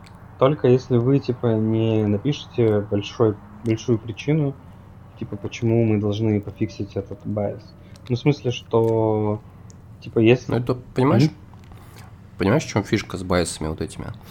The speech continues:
Speaker 2: То есть вот такие супербольшие модели, которые они, м, сделали, да, там очень сложно вот эти байесы, м, править.
Speaker 1: Мгм.
Speaker 2: Дорого, ну, просто для них.
Speaker 1: Ну да, потому что обучение там стоит, типа,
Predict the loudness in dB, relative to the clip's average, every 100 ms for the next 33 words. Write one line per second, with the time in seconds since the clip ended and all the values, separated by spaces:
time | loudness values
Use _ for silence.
0 | -18 -18 -14 -6 -4 -4 -4 -6 0 0
1 | 0 0 2 2 0 2 2 2 2 0
2 | -2 -12 -14 -8 -2 0 0 -2 -6 -14
3 | -14 -10 -8 -6 -6 -2 0 0 -4 -10
4 | -10 -8 -8 -2 2 2 0 0 2 2
5 | 0 -2 -4 -4 0 0 0 -2 -4 -2
6 | -4 -6 -18 -20 -20 -10 -6 -4 -6 -8
7 | -10 0 0 0 -8 -18 -16 -2 2 4
8 | 6 4 2 -4 -12 -10 -6 -4 -2 0
9 | -2 -4 4 6 6 4 2 2 2 4
10 | 2 2 2 0 -4 2 4 4 -2 -16
11 | -20 -20 -20